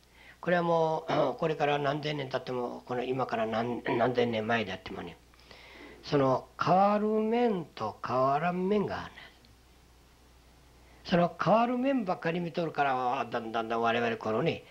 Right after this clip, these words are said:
もう、<clears throat> 小さい時から今までの随分変わってましょうが。ねえ、いろいろ変わってますよ。テレビでも見てみなれよ。これ、この今から五十年前に出た人が今、この死んだ人が出てきてみなれよ。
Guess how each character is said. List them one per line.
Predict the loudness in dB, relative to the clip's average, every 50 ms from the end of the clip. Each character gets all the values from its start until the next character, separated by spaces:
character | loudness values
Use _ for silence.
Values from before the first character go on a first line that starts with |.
| -20 -20 -20 -20 -20 -14 -4
も | 0 2 4 4 4 4 4 4
う、 | 4 6 6 4 2 0 -6 -14 -20 _
<clears throat> | -14
小 | -12 -12 -12 -10
さ | -8 -8
い | -8 -10
時 | -10 -14 -12
か | -10 -8
ら | -8 -6 -6
今 | -6 -6 -6
ま | -6
で | -6 -6 -6
の | -6 -6 -6 -8 -10 -16 -20 -20 -20 _ -16 -12
随 | -10 -8 -8
分 | -8 -8 -8 -6
変 | -4 -4
わ | -4 -6
っ |
て | -6 -4 -4
ま | -2 -2 -2
し | 0 2
ょ | 2 2
う | 2
が。 | 2 -2 -6 -10 -16 -20 -20 -20 -20 -20 _ _ -20 -20 -20 -20 -20 -20 -20 -20 -20 -20 -20 -20 -20 -4 0
ね | 2 2 4 2 -2 -6 -16 _ _ _ _ _ _ -10
え、 |
い | -8
ろ | -8 -6
い |
ろ | -4
変 | -2 -4
わ | -4
っ | -4
て | -4 -6
ま | -6 -6
す | -8 -8 -8
よ。 | -6 -6 -6 -6 -6 -10 -12 -8
テ | -4 -4
レ | -2 -2 -4
ビ | -4 -4
で | -4
も | -2 -2 -4
見 | -6 -4
て | -2 -2
み | 0 2
な | 2 2
れ | 0 -2
よ。 | -6
こ | -6 -6
れ、 | -4 -4 -6 -8 -12 -18 -20 -20 -20 -20 -20 -20 -12
こ | -6 -4
の | -2 -2
今 | 0 -2 -2 -2
か | -2 -4
ら | -4 -2
五 | 0 0 0 0
十 | 2 2 2 2
年 | 4 2 2 2
前 | 2 2 2 2
に | 0 -2
出 | -4 -4 -2
た | -2 -2 -2
人 | 0 0 0
が | 2 2
今、 | 2 4 2 2 2
こ | 0 0 0
の | 0 0
死 | 0 -2 -2
ん | 0
だ | 0 0
人 | 0 0 -2
が | 0
出 | 0 0 0
て | 0 0
き | 2
て | 2 2
み | 2 2
な | 0
れ | -2 -4
よ。 | -8